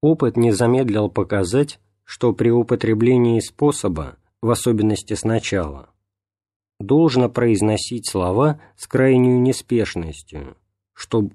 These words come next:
ум успевал вмещаться в слова, как в формы. Этого нельзя достигнуть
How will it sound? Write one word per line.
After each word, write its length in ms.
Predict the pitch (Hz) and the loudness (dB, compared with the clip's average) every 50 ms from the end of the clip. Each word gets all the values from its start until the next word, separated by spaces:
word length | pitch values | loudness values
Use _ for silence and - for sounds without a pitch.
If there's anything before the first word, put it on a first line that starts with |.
| - | -4
ум 280 | - 143 147 160 143 113 | 0 2 4 4 4 2
успевал 540 | 104 - - - 101 101 107 131 143 139 127 | 0 -2 -4 -4 -2 0 0 0 0 0 2
вмещаться 680 | 135 135 135 - - - 131 120 104 - - - 85 | 2 2 0 0 -2 -4 -2 -2 -4 -4 -6 -10 -10
в 60 | - | -10
слова, 560 | - - 87 87 85 82 80 73 69 67 _ - | -8 -8 -6 -6 -4 -6 -8 -10 -12 -16 _ -4
как 220 | - 120 - - | -2 -2 -2 -2
в 40 | - | -6
формы. 600 | - - - 120 104 90 82 80 76 69 69 - _ _ _ _ _ _ _ _ _ _ _ _ _ _ _ - | -14 -10 -4 -2 -2 -2 -2 -4 -6 -8 -10 -18 _ _ _ _ _ _ _ _ _ _ _ _ _ _ _ -4
Этого 300 | 123 127 - - 117 120 | -2 -2 0 0 0 2
нельзя 460 | 127 131 135 135 127 117 123 120 104 | 2 2 2 2 2 0 0 0 0
достигнуть 680 | 92 98 90 - - - 151 147 131 110 90 78 - - | -2 -4 -6 -6 -4 0 0 2 2 2 0 -2 -8 -14